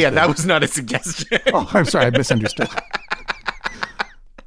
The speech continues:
Speaker 2: I thought
Speaker 1: If
Speaker 2: maybe
Speaker 1: you
Speaker 2: we were gonna
Speaker 1: want
Speaker 2: trick
Speaker 1: to.
Speaker 2: them into thinking we were brothers.
Speaker 1: They are used to answering to mom and dad, so it would put them at ease <laughs> if you would call them that.
Speaker 2: No, I'm gonna call 'em Mister and Missus Gondelman,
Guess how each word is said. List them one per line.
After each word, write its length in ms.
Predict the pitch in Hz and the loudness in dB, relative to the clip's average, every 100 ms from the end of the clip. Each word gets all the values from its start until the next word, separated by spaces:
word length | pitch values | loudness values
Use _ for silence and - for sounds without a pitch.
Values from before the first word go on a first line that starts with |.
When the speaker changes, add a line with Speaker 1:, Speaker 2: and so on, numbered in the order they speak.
| - - | -2 2
Speaker 2:
I 60 | |
thought 100 | 151 | 4
Speaker 1:
If 60 | 143 | 4
Speaker 2:
maybe 140 | 143 | 4
Speaker 1:
you 60 | 226 | 4
Speaker 2:
we 60 | |
were 0 | |
gonna 80 | - | 6
Speaker 1:
want 100 | 190 | 4
Speaker 2:
trick 120 | 180 | 4
Speaker 1:
to. 60 | 147 | 2
Speaker 2:
them 100 | 151 | 2
into 140 | 139 143 | 2 2
thinking 240 | 160 147 | 2 4
we 80 | 143 | 4
were 80 | 135 | 2
brothers. 560 | 120 123 113 - - - | 2 2 2 -2 -4 0
Speaker 1:
They 220 | 160 165 | 2 2
are 280 | 170 185 143 | 4 2 2
used 400 | 196 170 - - | 0 -2 -2 0
to 260 | 165 135 - | 2 2 0
answering 460 | 160 - 139 147 131 | 0 2 2 0 -2
to 140 | 175 | 0
mom 280 | 139 139 156 | 0 0 0
and 120 | 143 | -2
dad, 360 | 135 113 107 - - | 0 0 -2 -6 -8
so 120 | - | -2
it 20 | |
would 140 | 151 - | -2 0
put 200 | - - | 0 -2
them 160 | - | 0
at 120 | 214 196 | 0 0
ease 720 | 135 - 165 180 185 - - | -2 -6 -8 -10 -10 -12 -10
<laughs> 80 | 151 | -12
if 100 | 127 | -8
you 100 | 135 | -6
would 140 | 165 | -4
call 200 | 156 123 | -6 -8
them 140 | 113 117 | -8 -8
that. 200 | 135 - 147 - | -8 -6 -8 -10
Speaker 2:
No, 80 | - - | -16 -12
I'm 80 | - | -4
gonna 140 | 143 143 | -2 0
call 200 | 147 123 | 0 2
'em 80 | |
Mister 200 | 120 - | 0 0
and 80 | 156 | -2
Missus 160 | 160 180 | -2 -2
Gondelman, 500 | 160 101 85 76 | -2 -2 -4 -10